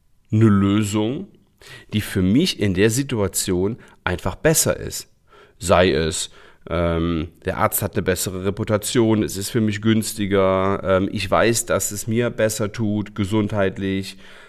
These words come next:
ähm, da reden wir vielleicht über biologische oder ganzheitliche Zahnmedizin, ähm, oder gibt es irgendeinen, gibt es irgendeinen, einen Punkt, der mir als Patient klar macht, ich bin mit einer anderen Lösung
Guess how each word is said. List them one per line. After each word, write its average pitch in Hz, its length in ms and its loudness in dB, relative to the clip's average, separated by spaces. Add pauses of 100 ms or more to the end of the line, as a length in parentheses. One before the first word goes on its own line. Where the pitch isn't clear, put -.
(160)
ähm, 85 300 -2
da 87 100 -4
reden 90 220 0
wir 87 100 -2
vielleicht 82 400 0
über 85 220 0
biologische 101 640 0
oder 85 120 -2
ganzheitliche 95 600 -2
Zahnmedizin, 90 1000 -4 (440)
ähm, 90 300 -4
oder 113 220 0
gibt 143 240 -2
es 135 120 -4
irgendeinen, 127 1080 0
gibt 110 160 -10
es 117 120 -4
irgendeinen, 123 880 0
einen 113 560 -4
Punkt, 175 520 4 (460)
der 104 160 6
mir 127 420 4
als - 160 -6
Patient 120 500 2
klar 104 300 -2
macht, 101 380 -4 (340)
ich - 180 -8
bin 92 320 -4 (960)
mit - 140 -4
einer 90 260 0
anderen 139 380 2
Lösung 104 600 0